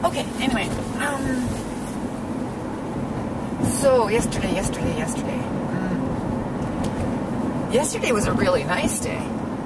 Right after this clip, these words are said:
You know, sunshine and better temperature. So, not, not today. It's overcast again and cool again.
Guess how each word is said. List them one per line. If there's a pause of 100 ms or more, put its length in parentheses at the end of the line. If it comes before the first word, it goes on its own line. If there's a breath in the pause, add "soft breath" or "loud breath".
(160)
You
know, (260)
sunshine
and (1800)
better
temperature. (560)
So, (1600)
not, (120)
not (280)
today. (220)
It's
overcast
again (1040)
and
cool
again.